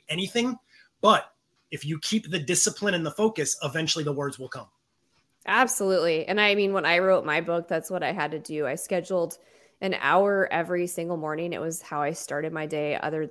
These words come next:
Speaker 2: than, like, my meditation routine. It was the first thing that I did. And I literally spent that full hour and sometimes more,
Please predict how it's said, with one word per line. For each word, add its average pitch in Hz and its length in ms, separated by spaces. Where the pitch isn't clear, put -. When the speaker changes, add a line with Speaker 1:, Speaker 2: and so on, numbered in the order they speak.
Speaker 2:
than, 139 200
like, - 180
my 147 80
meditation 143 580
routine. 220 440
It - 40
was 170 140
the 170 80
first 180 400
thing 165 200
that 156 100
I 139 120
did. 151 420
And 170 280
I 175 180
literally 180 680
spent 165 420
that - 260
full 185 380
hour 165 340
and 165 140
sometimes 381 460
more, 180 420